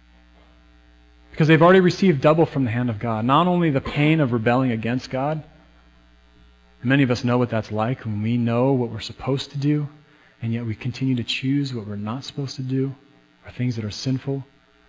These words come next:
We know the pain of that. Even in the moment we're doing it, we know, like, "Oh, this feels horrible, but I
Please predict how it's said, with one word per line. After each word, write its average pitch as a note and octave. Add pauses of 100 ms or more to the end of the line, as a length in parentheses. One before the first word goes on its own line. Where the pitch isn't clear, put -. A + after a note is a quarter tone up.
(220)
We C3+
know D#3
the C3
pain F3+
of G#2+
that. G2 (800)
Even F#3+
in F#3+
the F3
moment F3+
we're C#3
doing C#3
it, A2
we A#2+
know, D3
like, A#2
"Oh, C3
this A#2+
feels C#3+
horrible, B2+
but A2
I G#2